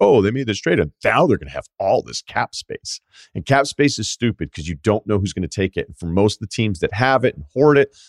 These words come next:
they end up not getting to use it on the guys that they're actually targeting. And Dallas, for whatever reason, I wouldn't even, like, I don't look at Dallas as, like, twenty to fifteen other franchises where it's like, you can have all the cap space you want. Nobody's gonna go there.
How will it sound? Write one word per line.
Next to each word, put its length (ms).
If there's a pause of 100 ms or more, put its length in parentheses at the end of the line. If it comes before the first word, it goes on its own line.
(160)
they 120
end 80
up 80
not 180
getting 160
to 80
use 240
it 140
on 80
the 80
guys 320
that 60
they're 100
actually 280
targeting. 460 (280)
And 120
Dallas, 500
for 120
whatever 340
reason, 300
I 120
wouldn't 220
even, 160
like, 180 (880)
I 80
don't 140
look 140
at 100
Dallas 340
as, 120
like, 140 (440)
twenty 340
to 100
fifteen 480
other 160
franchises 760
where 80
it's 100
like, 160
you 140
can 100
have 160
all 80
the 80
cap 240
space 260
you 120
want. 320
Nobody's 280
gonna 160
go 240
there. 280